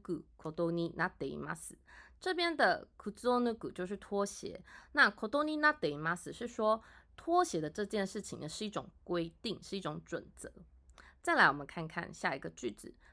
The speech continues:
在新加坡将口香糖吐在道路上面的话，必须支付罚款。シンガポールでは道にガムを捨てると罰金を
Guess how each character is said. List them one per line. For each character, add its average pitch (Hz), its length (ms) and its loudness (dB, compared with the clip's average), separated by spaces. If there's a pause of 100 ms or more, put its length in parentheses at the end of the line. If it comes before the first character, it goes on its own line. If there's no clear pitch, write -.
(120)
在 269 180 -2
新 226 280 -4
加 208 240 2
坡 208 280 -2
将 214 280 0
口 - 200 -8
香 190 240 -2
糖 147 240 -6
吐 202 240 -8
在 196 160 0
道 185 220 2
路 185 160 -2
上 170 240 -2
面 165 140 -4
的 147 80 -8
话， 165 180 0
必 - 180 -8
须 170 160 -8
支 170 280 -10
付 165 200 -10
罚 - 320 -8
款。 - 220 -4 (760)
シ - 240 -4
ン 277 120 0
ガ 285 120 0
ポ 285 280 2
ー - 20 2
ル 185 180 -4
で 160 160 -4
は 151 220 -2 (400)
道 151 100 -6 (200)
に 196 320 -2
ガ 214 180 0
ム 160 180 -2
を 151 60 -4
捨 - 140 -14
て 156 180 -2
る - 140 -10
と 196 260 -2 (300)
罰 160 220 -8 (140)
金 202 220 -2
を 196 200 0